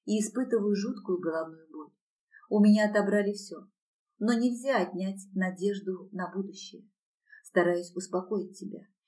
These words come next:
и настроить на позитивный лад. А что еще делать в моей ситуации? Быть, а не казаться. Я сильная, я смогу,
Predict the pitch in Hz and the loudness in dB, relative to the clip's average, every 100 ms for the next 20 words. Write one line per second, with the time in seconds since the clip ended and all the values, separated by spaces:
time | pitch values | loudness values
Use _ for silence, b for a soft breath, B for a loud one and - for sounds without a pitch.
0 | _ 220 208 202 - 233 233 - 185 190 | _ 4 4 4 0 -2 -2 -4 -4 -2
1 | 170 170 - 160 156 - - _ _ _ | -6 -8 -6 -6 -6 -18 -20 _ _ _
2 | _ _ b b b 233 226 302 254 202 | _ _ b b b 2 4 2 2 2
3 | 208 208 196 185 185 185 185 190 202 175 | 0 2 2 2 -2 -2 -4 -4 -4 -6
4 | - - 196 - _ _ _ 175 165 208 | -8 -16 -18 -20 _ _ _ -6 -4 -4
5 | - - - 175 175 190 196 190 - - | -6 -16 -12 -12 -6 -4 -4 -8 -12 -18
6 | - _ _ _ _ - 185 185 220 - | -20 _ _ _ _ 2 2 4 -2 -2
7 | - - _ _ - 202 202 220 233 180 | -8 -18 _ _ 2 2 2 0 -2 -4
8 | - | -16